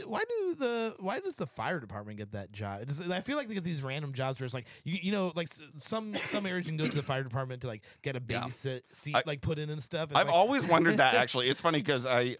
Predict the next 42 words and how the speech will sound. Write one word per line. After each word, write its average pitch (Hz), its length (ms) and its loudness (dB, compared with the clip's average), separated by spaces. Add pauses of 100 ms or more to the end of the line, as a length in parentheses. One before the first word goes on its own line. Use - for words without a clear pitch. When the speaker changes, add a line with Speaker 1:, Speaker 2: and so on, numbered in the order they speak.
(140)
Speaker 2:
I 131 120 4
literally 143 360 2
think 127 160 2
of, 113 100 -2
I've 113 200 0
thought 135 180 4
about 127 200 2
this 113 180 -2
many 110 200 2
times 95 460 -2
of 101 420 -2
how 131 280 2
many 135 260 2
jobs 101 720 -2 (460)
the - 60 0
fire 104 320 4
department 101 380 -2
has 95 240 -2
that 98 160 -4
is 90 120 -8
not 90 280 -2
putting 90 260 -6
out 78 140 -6
fires. 95 440 4
Speaker 1:
Right, 165 160 2
Speaker 2:
And 113 140 4
I 117 40 6
Speaker 1:
yeah. 120 80 2
Speaker 2:
did 123 100 -2
not 117 240 2
know 117 160 2
that 110 180 -2
as 92 200 -2
a 95 40 -10
kid 95 480 -6 (220)
'cause 117 100 -2
they 120 140 4
do, 107 440 -4 (160)
you 98 100 -10
know, 76 140 -16
basic 104 360 -4
medical 101 600 0